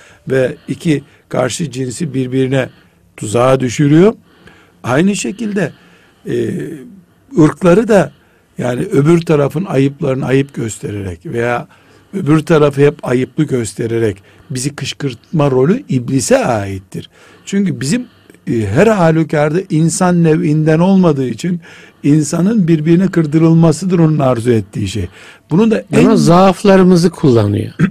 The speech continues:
Speaker 2: Ya
Speaker 1: en
Speaker 2: da
Speaker 1: kolay yap-
Speaker 2: potansiyellerimizi kullanıyor.
Speaker 1: Şüphesiz.
Speaker 2: Evet.
Speaker 1: En kolay yapabileceği alan ırk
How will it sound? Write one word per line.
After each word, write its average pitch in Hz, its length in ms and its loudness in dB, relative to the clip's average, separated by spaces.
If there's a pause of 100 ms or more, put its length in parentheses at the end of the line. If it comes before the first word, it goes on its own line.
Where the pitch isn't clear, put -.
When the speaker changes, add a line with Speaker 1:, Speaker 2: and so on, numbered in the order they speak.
(580)
Speaker 2:
Ya - 100 4
Speaker 1:
en 190 60 4
Speaker 2:
da 196 80 6
Speaker 1:
kolay 185 280 4
yap- 185 100 4
Speaker 2:
potansiyellerimizi 175 1000 4
kullanıyor. 127 280 -2
Speaker 1:
Şüphesiz. 127 540 0 (120)
Speaker 2:
Evet. 135 380 2
Speaker 1:
En 202 220 4
kolay 175 360 4
yapabileceği 156 720 0
alan 175 340 0 (100)
ırk 165 280 -2